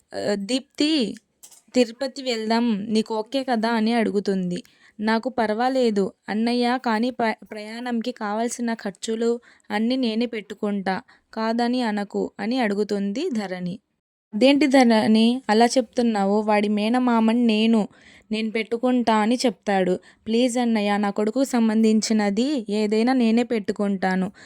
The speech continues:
కాదనకు" అని రిక్వెస్ట్గా అడుగుతుంది. "సరే, నువ్వు లీవ్ మెయిల్ చెయ్యి, రేపు వెళ్దాం, నేను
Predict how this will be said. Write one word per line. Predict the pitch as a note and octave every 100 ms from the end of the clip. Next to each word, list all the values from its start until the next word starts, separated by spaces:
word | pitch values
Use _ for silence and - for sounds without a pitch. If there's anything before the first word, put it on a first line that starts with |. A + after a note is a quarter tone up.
| - -
కాదనకు" | A3+ A#3 A#3+ A#3 G#3+ G#3
అని | G3+ A3 B3+
రిక్వెస్ట్గా | A3 - A3 G#3+ A#3 A#3+
అడుగుతుంది. | A#3 G3+ F#3+ G3 F#3+ F#3 F3+ - _
"సరే, | - A#3 A#3+ A#3+
నువ్వు | A3+ A3+ A3+
లీవ్ | C4 A3+ B3 C#4+ C4+ F3+ - - _ G#3+
మెయిల్ | A3 A3+ B3+ A#3+ -
చెయ్యి, | - A3 G#3 F#3+ F3 _ _ _ _ -
రేపు | G#3+ A3+ A#3 C4
వెళ్దాం, | C4 A3+ A3 A3 G#3+ G3+ -
నేను | A3 A3 A#3